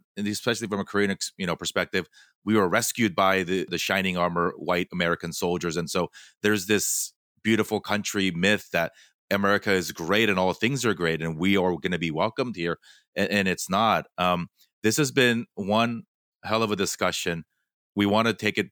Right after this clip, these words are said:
f-, you know, further and invite both of you back to talk more deeply. And I think, you know, we've learned so much, and I am optimistic, partially because I have no other choice than to be optimistic about our future. But we have to continue to stay loud on these things because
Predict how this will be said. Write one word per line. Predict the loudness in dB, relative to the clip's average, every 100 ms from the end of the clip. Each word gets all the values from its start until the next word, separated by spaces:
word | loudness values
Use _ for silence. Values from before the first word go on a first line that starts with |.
| -6
f-, | -4
you | -2
know, | -2
further | 0 0 2 2
and | 0
invite | 0 0 0
both | -2 -2
of | -2
you | -2 -2 -6 -20 _
back | 0 0 -2
to | -8
talk | -4 -4 -2
more | -2 -2
deeply. | 0 0 -2 0 0
And | 2
I | 0
think, | 0 -2 -4 -6
you | -4
know, | -2
we've | -2 0
learned | 2 2 0
so | -2 0 2
much, | 2 2 0
and | -2 -4 _ _ _ 0
I | 4
am | 4 4
optimistic, | 2 0 -2 -2 0 -2 -2 -20 _ -6
partially | -2 -2 -2
because | -4 -2 0
I | 0
have | 0
no | 0
other | -2
choice | -6 -2 0 0 -2
than | -4 -2
to | 0
be | 0
optimistic | 0 0 -2 -2 -2
about | 0 0
our | 0
future. | -2 -2 0 0 -2 _ _ _
But | -4 0
we | 0
have | 2 0
to | -2
continue | -6 -4 -4
to | -4 -4
stay | 0 2
loud | 2 2
on | 0
these | -2 -4
things | -4 -6
because | -4 -4